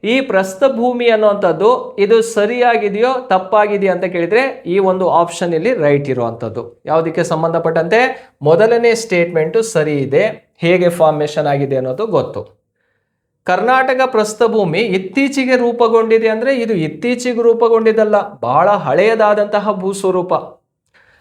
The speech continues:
ಹಳೆಯದಾಗಿರೋದಕ್ಕೆ ಇಲ್ಲಿದೆ ನೋಡಿ, ಇದು ಗೋಂಡ್ವಾನ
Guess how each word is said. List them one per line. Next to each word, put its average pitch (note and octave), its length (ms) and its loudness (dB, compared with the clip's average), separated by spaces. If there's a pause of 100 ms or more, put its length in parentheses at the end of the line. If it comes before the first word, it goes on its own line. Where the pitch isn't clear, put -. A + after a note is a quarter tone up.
(120)
ಹಳೆಯದಾಗಿರೋದಕ್ಕೆ A#3 960 2
ಇಲ್ಲಿದೆ G#3+ 360 0
ನೋಡಿ, B2 460 -6 (800)
ಇದು G#3+ 380 4
ಗೋಂಡ್ವಾನ A#3+ 760 2